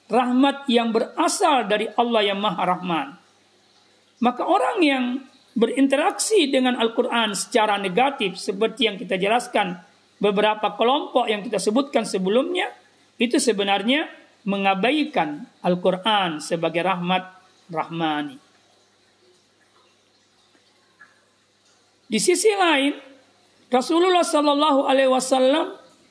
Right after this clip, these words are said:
menegaskan bahawa Al-Quran itu adalah bentuk atau wujud kekayaan teragung.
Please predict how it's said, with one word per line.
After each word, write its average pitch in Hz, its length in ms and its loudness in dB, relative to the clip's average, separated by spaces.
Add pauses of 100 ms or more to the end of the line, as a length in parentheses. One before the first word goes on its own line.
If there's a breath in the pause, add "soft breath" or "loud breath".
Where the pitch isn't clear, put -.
(520)
menegaskan 233 1000 0 (640)
bahawa 233 440 2
Al-Quran 269 880 0
itu 311 480 2
adalah 233 760 0 (1000)
bentuk 330 880 0
atau 247 320 2
wujud 349 560 2
kekayaan 254 640 0
teragung. 185 720 -2